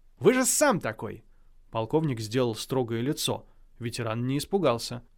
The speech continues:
«Да-да, да-да, такой!» — озлобился он. Я увидел портрет Буковского. «А его вы знали лично?» — спросил я ветерана, не вдаваясь в полемику. «Еще как!» — сказал ветеран,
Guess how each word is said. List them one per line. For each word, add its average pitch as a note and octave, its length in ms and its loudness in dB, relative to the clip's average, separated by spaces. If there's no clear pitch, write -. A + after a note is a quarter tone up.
«Да-да, G3 640 2
да-да, F3 560 0
такой!» — G3+ 580 2
озлобился A#2+ 640 -4
он. A2 280 -8
Я F#3+ 320 4
увидел F#3 400 4
портрет F3+ 360 4
Буковского. D3 720 -2
«А D3 140 2
его A#3+ 420 2
вы B2+ 160 0
знали B3+ 400 0
лично?» — F3+ 720 -2
спросил A#2 440 -6
я G#2+ 200 -8
ветерана, C3 520 -2
не C3+ 220 0
вдаваясь C3 440 4
в - 60 -14
полемику. G#2+ 600 -2
«Еще G#3+ 360 2
как!» — B3 440 2
сказал C3+ 360 -2
ветеран, C3 540 -2